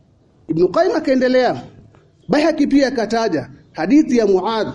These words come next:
ambayo kwamba hadithi hii ni marfua, anasema,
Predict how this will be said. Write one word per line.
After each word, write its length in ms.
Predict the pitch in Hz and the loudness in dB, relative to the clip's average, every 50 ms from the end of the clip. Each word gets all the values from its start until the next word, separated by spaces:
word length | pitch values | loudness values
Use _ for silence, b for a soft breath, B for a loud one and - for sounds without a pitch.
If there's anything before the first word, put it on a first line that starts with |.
| - - - | -14 -14 -6
ambayo 220 | - 143 160 156 151 | -4 -2 -2 -2 -2
kwamba 220 | 185 185 185 185 | -2 -4 -4 -4
hadithi 340 | 180 190 180 196 196 196 226 | -4 -2 -2 -2 0 2 2
hii 120 | 254 269 | 2 2
ni 100 | 240 226 | 2 2
marfua, 480 | 220 214 202 196 - 233 269 269 240 214 | 2 2 0 -2 -2 0 2 2 2 2
anasema, 560 | 190 175 180 - 302 320 277 247 415 392 262 | 0 -2 -2 -2 0 0 0 0 -2 -4 -6